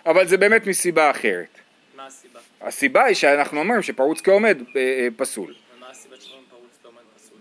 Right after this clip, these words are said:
Speaker 1: בסדר, זאת שאלה
Speaker 2: לא, בגלל לבוד.
Speaker 1: לא.
Speaker 2: למה לא?
Speaker 1: פרוץ כעומד זה לא קשור ללבוד.
Speaker 2: למה?
Speaker 1: כי, כי גם אם נגיד,
Speaker 2: זה
Speaker 1: ה-,
Speaker 2: פחות
Speaker 1: הכ-, אם
Speaker 2: משלושה
Speaker 1: הקיר הוא ארבעה טפחים,
Speaker 2: נו.
Speaker 1: והחורים שבין לבין הם שלושה וחצי טפחים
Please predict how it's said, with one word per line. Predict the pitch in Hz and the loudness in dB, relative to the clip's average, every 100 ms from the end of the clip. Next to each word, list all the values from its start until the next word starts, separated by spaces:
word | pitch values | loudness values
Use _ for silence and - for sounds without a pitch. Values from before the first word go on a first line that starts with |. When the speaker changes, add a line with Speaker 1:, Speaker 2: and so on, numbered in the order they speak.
| - | -20
Speaker 1:
בסדר, | - 190 202 101 | -4 0 2 0
זאת | 92 165 | -2 -2
שאלה | - 175 180 175 175 175 | 0 2 4 6 4 2
Speaker 2:
לא, | - | -4
בגלל | 131 131 135 147 | -18 -20 -18 -18
לבוד. | 196 185 _ _ _ - - | -18 -20 _ _ _ -20 -20
Speaker 1:
לא. | 101 107 156 240 139 87 _ _ | -8 2 4 4 4 0 _ _
Speaker 2:
למה | - 123 117 | -20 -20 -14
לא? | |
Speaker 1:
פרוץ | 123 123 175 - | -6 -2 -2 2
כעומד | 214 196 214 | 2 4 2
זה | 190 | 2
לא | 208 214 | 2 2
קשור | 208 220 | 0 2
ללבוד. | 220 208 269 254 139 - _ | 4 4 6 4 4 -4 _
Speaker 2:
למה? | - - - - | -20 -20 -20 -2
Speaker 1:
כי, | 170 165 156 | 0 0 -2
כי | - 156 156 | -4 -2 0
גם | 147 208 | 2 2
אם | 240 220 | 2 0
נגיד, | 180 180 226 | 0 0 0
Speaker 2:
זה | 196 | 2
Speaker 1:
ה-, | 156 160 175 | 2 2 -2
Speaker 2:
פחות | - - | -8 -10
Speaker 1:
הכ-, | |
אם | 202 262 | -2 2
Speaker 2:
משלושה | 277 | 2
Speaker 1:
הקיר | 269 277 277 | 2 4 6
הוא | 262 | 6
ארבעה | 220 214 220 | 6 4 2
טפחים, | - 208 - 117 | 2 -2 -2 -6
Speaker 2:
נו. | 90 - _ _ _ _ _ _ | -6 -16 _ _ _ _ _ _
Speaker 1:
והחורים | 120 170 - 180 196 190 - 196 247 | 0 0 2 2 2 -2 0 2 2
שבין | - 202 220 | 2 2 2
לבין | 208 226 | 2 2
הם | 214 | 0
שלושה | 202 180 208 | -2 2 2
וחצי | 190 175 156 | 2 0 -4
טפחים | 147 135 - 117 131 | -6 -8 -4 -6 -6